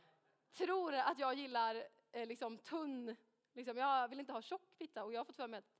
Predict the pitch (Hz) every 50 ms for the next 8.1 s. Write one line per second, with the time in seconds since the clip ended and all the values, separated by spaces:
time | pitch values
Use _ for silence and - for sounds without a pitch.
0 | _ - 226 226 220 220 220 220 214 226 208 - 208 202 202 208 - - _ _
1 | _ _ - 240 262 269 302 427 453 - - - - _ _ _ - 269 220 262
2 | 262 262 262 262 254 - - - - - 240 247 240 262 269 254 233 226 220 240
3 | - 254 247 277 285 302 339 - - _ _ _ _ _ _ _ _ _ _ -
4 | 294 320 359 381 359 339 302 269 254 247 240 240 247 247 233 247 220 214 202 -
5 | - - - 240 269 262 262 262 247 - - 277 294 254 226 208 - 220 208 196
6 | 180 175 - - 247 240 269 247 247 233 226 240 240 220 214 220 214 233 - 220
7 | - 285 294 311 415 359 - - 240 233 233 233 226 - 226 220 262 247 - -
8 | 330